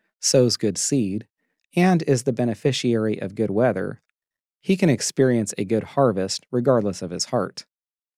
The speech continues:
The farmer in the parable of the rich fool is a perfect example. He was a selfish man who thought only about himself, yet he still experienced a great harvest.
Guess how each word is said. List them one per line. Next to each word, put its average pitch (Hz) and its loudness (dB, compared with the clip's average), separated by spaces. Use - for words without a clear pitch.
The 131 0
farmer 196 2
in 117 0
the 107 0
parable 123 0
of 104 -4
the 104 -2
rich 107 -2
fool 113 0
is 113 -6
a 107 -4
perfect 95 -8
example. 95 -8
He 220 0
was 185 4
a 101 2
selfish 151 0
man 98 -2
who 123 -4
thought 113 -2
only 107 -2
about 92 -4
himself, - -6
yet 123 2
he 127 0
still 190 0
experienced 104 -4
a 107 -6
great 95 -4
harvest. - -6